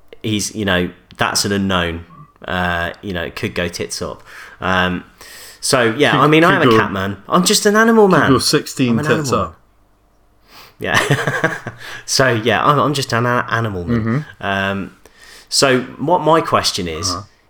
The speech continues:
Speaker 1: is why do dogs make good films, but not cats, really? You know, why? I mean, obviously,
Speaker 2: Can you,
Speaker 1: you know,
Speaker 2: can you
Speaker 1: there's
Speaker 2: name a movie that a dog has made that's been good?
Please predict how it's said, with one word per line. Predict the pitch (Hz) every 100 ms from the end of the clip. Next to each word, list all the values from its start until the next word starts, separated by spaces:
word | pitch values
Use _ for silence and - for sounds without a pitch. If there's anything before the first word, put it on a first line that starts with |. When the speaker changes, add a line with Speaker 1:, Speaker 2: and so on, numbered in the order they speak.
| _
Speaker 1:
is | 104 104 -
why | 107 131 175 180
do | 147
dogs | - 151 143 -
make | 113 107 92 -
good | 110 92
films, | - 98 85 95 110 - - _ _ _ _ _
but | - -
not | 104 110 -
cats, | - 120 - -
really? | 92 82 78 78 - _ _ _ -
You | 95
know, | 92
why? | 107 113 107 - -
I | -
mean, | 113 113
obviously, | 117 113 - 104
Speaker 2:
Can | 170
you, | 190 196
Speaker 1:
you | 196
know, | 165
Speaker 2:
can | 165
you | 170 165
Speaker 1:
there's | 160
Speaker 2:
name | 165 165 160 147 123 -
a | 120
movie | 123 135 139 117 110 101
that | 98 92
a | 92
dog | - 120 113 104
has | - 98 95
made | 110 107 90 80 _ _ _ _ _
that's | 104 95
been | 113 101
good? | - - -